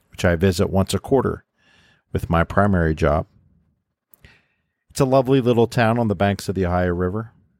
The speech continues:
McCullough was so fond of the town that he came and spoke there two years ago. McCullough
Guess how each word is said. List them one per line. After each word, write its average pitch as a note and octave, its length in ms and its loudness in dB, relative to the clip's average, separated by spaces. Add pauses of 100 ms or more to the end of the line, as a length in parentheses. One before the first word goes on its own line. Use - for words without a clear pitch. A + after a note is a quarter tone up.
(1120)
McCullough A2+ 520 2
was G2 180 0
so G2 680 0 (680)
fond G#2+ 500 2
of F#2 60 0
the F2 80 -4
town F#2+ 380 0
that F#2 120 0
he F2+ 80 -2
came F2+ 360 -2
and E2 100 -4
spoke - 400 -2
there F2 460 -2 (920)
two - 140 0
years F2+ 320 2
ago. D2 280 -4 (1700)
McCullough D3+ 720 0